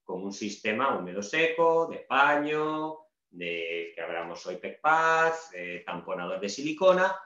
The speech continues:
o el que sea. ¿De acuerdo? Bueno,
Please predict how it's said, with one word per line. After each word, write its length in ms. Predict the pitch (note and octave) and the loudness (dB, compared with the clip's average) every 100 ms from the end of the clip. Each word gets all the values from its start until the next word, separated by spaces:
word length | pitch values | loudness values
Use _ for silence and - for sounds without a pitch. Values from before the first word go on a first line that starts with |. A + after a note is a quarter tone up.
| _ _ | _ _
o 160 | A2 G#2 | 2 4
el 180 | F#2+ - | 4 -2
que 140 | F2+ | -8
sea. 340 | - D#2+ D2+ - _ _ _ _ _ _ _ _ _ _ | -8 -10 -12 -18 _ _ _ _ _ _ _ _ _ _
¿De 100 | F2 | -8
acuerdo? 640 | F#2+ C#3+ D#3 - - - _ _ _ _ _ | -6 -2 -2 -2 -6 -12 _ _ _ _ _
Bueno, 280 | G#2+ C#3 - | 0 0 0